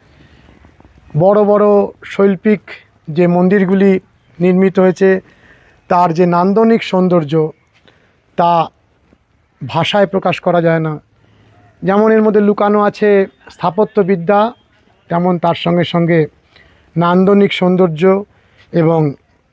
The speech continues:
আধ্যাত্মিক ঊর্জা, এই সকল কিছুর মিলনে এই অপরূপ সৌন্দর্যময়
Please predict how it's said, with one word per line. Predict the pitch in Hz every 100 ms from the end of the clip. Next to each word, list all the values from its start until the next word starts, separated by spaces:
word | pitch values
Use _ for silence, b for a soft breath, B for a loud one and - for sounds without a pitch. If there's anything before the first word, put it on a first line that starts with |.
| _ _ _ _ -
আধ্যাত্মিক | 160 165 165 180 - 175 170
ঊর্জা, | 147 143 185 277 _ _ _ _ _ _
এই | - 190
সকল | - 196 233 233 233 220 - _ _ _
কিছুর | - 202 220 185
মিলনে | 175 185 196 202 208 202 _
এই | 175
অপরূপ | 165 165 - 196
সৌন্দর্যময় | - - 175 175 180 160 180 175 170